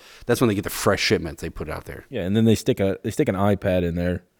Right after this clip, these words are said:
Speaker 1: Yeah, one
Speaker 2: And
Speaker 1: iPad.
Speaker 2: first person that gets the iPad gets a seven dollar iPad.
Speaker 1: Yeah, yeah, yeah, whatever.
Speaker 2: So Melissa drugged me to one.
Speaker 1: Oh.
Speaker 2: And I wa-, like,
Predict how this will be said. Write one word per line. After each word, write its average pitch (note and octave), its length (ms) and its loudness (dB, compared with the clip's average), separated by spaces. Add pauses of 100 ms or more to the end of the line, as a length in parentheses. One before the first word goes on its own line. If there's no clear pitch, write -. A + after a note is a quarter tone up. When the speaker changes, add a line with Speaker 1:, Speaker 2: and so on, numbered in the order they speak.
(160)
Speaker 1:
Yeah, E2 180 -6
one E2 220 -4
Speaker 2:
And E2 140 -6
Speaker 1:
iPad. - 40 -10
Speaker 2:
first F2+ 220 -2
person G2 340 -4
that G2 100 -2
gets G2 180 0
the F#2+ 60 -2
iPad F2 380 0
gets F2+ 160 -12
a - 20 -16
seven F2 200 -6
dollar D#2+ 320 -4
iPad. D#2+ 460 -10 (160)
Speaker 1:
Yeah, A2 60 -8
yeah, E3+ 260 -4 (160)
yeah, F3+ 240 -6
whatever. E3 580 -2
Speaker 2:
So A#2+ 280 0
Melissa B2+ 360 6
drugged F#2+ 220 4
me D#2+ 100 -2
to E2 80 -4
one. D#2+ 240 -6 (260)
Speaker 1:
Oh. D2 220 -10 (520)
Speaker 2:
And F2+ 360 -4 (640)
I C3 120 0
wa-, C3 200 0 (300)
like, G2+ 280 0